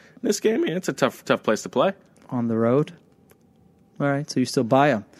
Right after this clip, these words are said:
Speaker 2: They were showing that A F C playoff picture, and it is wide open, I feel.
Speaker 1: Yeah, and the, I mean, the
Speaker 2: Steelers
Speaker 1: Steelers, you can
Speaker 2: could
Speaker 1: make
Speaker 2: be
Speaker 1: a case
Speaker 2: out.
Speaker 1: that right now the Steelers are playing the best football, and they might not even make the playoffs.
Speaker 2: Yeah.
Speaker 1: Probably are not gonna make the playoffs. Don't count out those Rams.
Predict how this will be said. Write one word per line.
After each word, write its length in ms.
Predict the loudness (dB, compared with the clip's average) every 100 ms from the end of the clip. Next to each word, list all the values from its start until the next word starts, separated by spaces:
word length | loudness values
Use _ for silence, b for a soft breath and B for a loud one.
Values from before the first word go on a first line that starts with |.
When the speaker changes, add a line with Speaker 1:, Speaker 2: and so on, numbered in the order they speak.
| B B 2
Speaker 2:
They 80 | 4
were 120 | 4
showing 280 | 6 6 6
that 140 | 6
A 200 | 6 6
F 60 | 4
C 160 | 2 4
playoff 400 | 4 4 2 0
picture, 380 | -2 0 2 4
and 340 | 4 2 2
it 80 | 2
is 200 | 2 -2 _ -16 -2
wide 280 | 2 4 6
open, 320 | 4 2 -2
I 80 | -2
feel. 340 | 0 -2 -2 -8 _ _ -2
Speaker 1:
Yeah, 240 | 2 2
and 100 | 2
the, 60 | 2
I 80 | 2
mean, 140 | 2
the 40 | 6
Speaker 2:
Steelers 160 | 6
Speaker 1:
Steelers, 180 | 8 6
you 60 | 4
can 20 |
Speaker 2:
could 80 | 4
Speaker 1:
make 140 | 6
Speaker 2:
be 60 | 6
Speaker 1:
a 80 | 6
case 220 | 4 2
Speaker 2:
out. 100 | 0
Speaker 1:
that 60 | 4
right 200 | 4 4
now 180 | 4
the 60 | 2
Steelers 400 | 2 2 4 4
are 240 | 4 2
playing 260 | 2 2 2
the 60 | 4
best 200 | 2 2
football, 380 | 0 4 4
and 100 | 4
they 140 | 2 2
might 240 | 2 2
not 180 | 2 2
even 140 | 2
make 120 | 0 -2
the 60 |
playoffs. 300 | -2 0 0
Speaker 2:
Yeah. 60 | 2
Speaker 1:
Probably 320 | 4 4 4
are 100 | 4
not 160 | 0 0
gonna 140 | -2
make 140 | -2
the 60 | -4
playoffs. 480 | -4 -4 -6 -14 -20 b b b b b b b b b -4
Don't 140 | 0 2
count 120 | 2
out 120 | 4
those 160 | 2 2
Rams. 460 | 0 0 -6 -12